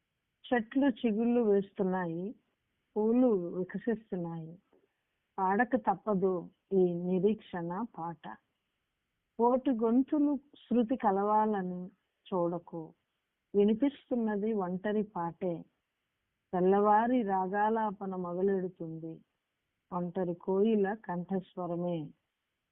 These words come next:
మంచు పట్టిన చలిపొద్దులో మబ్బుల్ని, చలిగాలిని చీల్చుకుంటూ, చీకటి కడుపులో చిరుదివ్వె వెలిగిస్తూ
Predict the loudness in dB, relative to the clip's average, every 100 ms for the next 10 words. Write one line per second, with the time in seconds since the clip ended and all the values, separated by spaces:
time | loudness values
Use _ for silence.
0 | _ _ _ _ _ _ _ _ -2 2
1 | 2 2 -2 0 -2 -2 -2 -2 -4 -2
2 | 0 0 -4 -6 -2 -2 -2 -4 -6 -14
3 | _ -8 -4 -4 0 2 6 6 4 0
4 | _ _ _ -6 0 2 4 6 6 4
5 | 2 0 -2 -4 -4 -6 -8 -4 -4 -4
6 | -8 -8 _ _ _ _ _ _ 0 0
7 | 2 0 0 0 2 2 2 2 4 6
8 | 4 2 2 4 2 0 2 2 2 2
9 | 0 0 -4 _ -8 -8